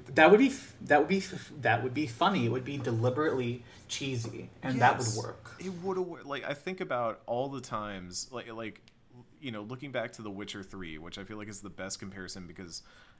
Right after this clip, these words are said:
Speaker 2: it is another C D Projekt Red game, but that has a bunch of goofy-ass sex scenes in, like, not even just in The Witcher Three. The Witcher Two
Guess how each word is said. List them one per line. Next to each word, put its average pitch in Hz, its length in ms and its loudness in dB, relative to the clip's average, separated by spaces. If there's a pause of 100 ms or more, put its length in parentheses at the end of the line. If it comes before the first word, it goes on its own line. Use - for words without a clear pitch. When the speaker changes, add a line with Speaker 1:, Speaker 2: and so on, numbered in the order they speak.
Speaker 2:
it 107 100 -6
is 92 380 -8
another 98 340 -8
C 110 200 -8
D 104 100 -8
Projekt 98 400 -8
Red 90 180 -10
game, 87 320 -12 (340)
but 113 440 -4
that 131 180 0
has 147 460 -4
a 120 80 0
bunch 123 400 -4
of 120 200 -6
goofy-ass 127 800 -4
sex - 340 -4
scenes 104 560 -2
in, 110 280 -6
like, 127 240 -4
not 156 100 -6
even 175 160 -8
just 151 180 -10
in 190 40 -6
The 185 80 -4
Witcher 180 240 -6
Three. 190 200 -8
The 123 80 -6
Witcher 151 240 -6
Two 147 460 -6